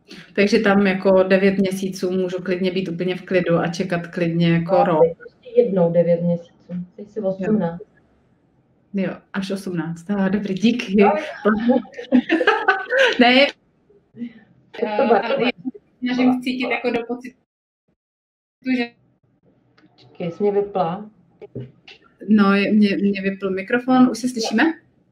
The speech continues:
Speaker 1: Jo, už je to dobré. Takže, takže to jako takhle říkám schválně, protože prostě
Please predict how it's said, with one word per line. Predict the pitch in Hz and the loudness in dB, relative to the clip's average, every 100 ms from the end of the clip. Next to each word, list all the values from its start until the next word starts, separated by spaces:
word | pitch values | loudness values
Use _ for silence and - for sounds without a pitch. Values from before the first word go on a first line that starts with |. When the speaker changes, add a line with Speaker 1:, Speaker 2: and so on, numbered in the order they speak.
| _ _ _ _ _ _ _ _ _ _ | _ _ _ _ _ _ _ _ _ _
Speaker 1:
Jo, | 185 170 | -4 -4
už | 190 | -6
je | - | -6
to | 196 | -4
dobré. | 175 160 151 | -2 -2 0
Takže, | 196 196 226 - | 0 2 0 0
takže | 214 202 220 233 | 0 2 2 4
to | 240 | 2
jako | 233 240 | 4 2
takhle | 240 233 247 | 2 4 2
říkám | 233 220 220 233 240 233 | 2 0 0 2 2 0
schválně, | - 214 214 214 220 208 | -4 0 2 2 2 0
protože | 196 196 202 196 202 202 202 - - _ | -2 -4 -4 0 0 0 -4 -14 -16 _
prostě | - 196 - 208 | -12 -6 0 0